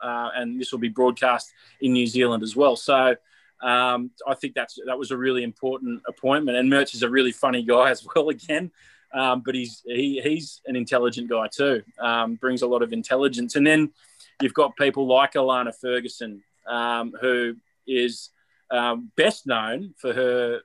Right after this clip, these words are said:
uh, a-, areas on the, on the, um, rugby league coverage, and, and she's a Jillaroo, but she's also a dual international. She played sevens for Australia, has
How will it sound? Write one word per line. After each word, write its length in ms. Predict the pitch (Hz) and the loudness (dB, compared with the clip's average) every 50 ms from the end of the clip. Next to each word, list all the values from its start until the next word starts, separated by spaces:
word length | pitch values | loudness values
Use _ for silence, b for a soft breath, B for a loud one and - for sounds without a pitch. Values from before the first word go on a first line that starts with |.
| _ _ _ _ _ _ - 117 | _ _ _ _ _ _ -12 -10
uh, 340 | 120 120 117 117 113 110 - - - 95 | -8 -8 -6 -6 -6 -8 -8 -10 -12 -10
a-, 140 | 139 143 110 101 | -10 -8 -6 -4
areas 460 | 147 147 139 143 143 139 135 127 120 | 0 2 2 4 4 4 2 2 2
on 180 | 135 131 127 123 | 0 -2 0 -2
the, 220 | 123 120 120 120 | -2 -2 -2 -2
on 160 | 110 135 123 123 | -4 -4 -4 -4
the, 200 | 123 123 123 123 | -4 -2 -2 -2
um, 480 | 120 120 120 117 120 117 117 120 120 _ _ - | -2 -2 -4 -6 -6 -8 -10 -12 -14 _ _ -8
rugby 260 | - 135 135 135 123 120 | -4 -4 -2 -2 0 2
league 260 | 143 185 254 254 - | 2 2 2 2 0
coverage, 540 | - 151 113 104 101 95 95 - - - - | 0 -2 -2 -2 -6 -14 -16 -18 -20 -14 -10
and, 340 | 127 123 123 123 120 120 123 _ _ _ _ _ _ _ _ - | -6 -6 -4 -4 -6 -6 -8 _ _ _ _ _ _ _ _ -8
and 140 | 123 123 123 | -6 -6 -6
she's 200 | - - 156 123 | -4 -4 -4 -4
a 60 | 127 | -6
Jillaroo, 640 | 120 110 131 143 135 127 127 135 160 196 220 262 262 185 | -6 -4 0 2 2 4 4 6 6 4 4 2 0 -4
but 120 | 156 - | -10 -12
she's 180 | - 147 139 160 | -10 -6 -2 -2
also 380 | 214 240 226 - - 135 120 | 0 0 -2 -2 -2 -2 0
a 80 | 120 117 | 0 -2
dual 240 | 110 139 135 127 123 | -2 -4 -4 -4 -4
international. 580 | 120 110 - 120 127 156 185 - - - 117 | -6 -8 -6 -4 -2 -2 -2 -4 -6 -10 -10
She 160 | 110 - - | -10 -12 -12
played 240 | 120 - - 120 117 | -8 -4 -4 -4 -4
sevens 400 | 113 - - 131 123 131 131 123 | -6 -6 -6 -6 -6 -6 -8 -10
for 160 | - - 120 | -10 -10 -10
Australia, 600 | 113 - - - 120 117 120 123 131 156 208 233 - _ b b b b b b b b b b b | -10 -10 -6 -4 0 2 4 4 4 4 2 0 -2 _ b b b b b b b b b b b
has 340 | - 160 175 170 147 - | 2 2 2 2 0 -6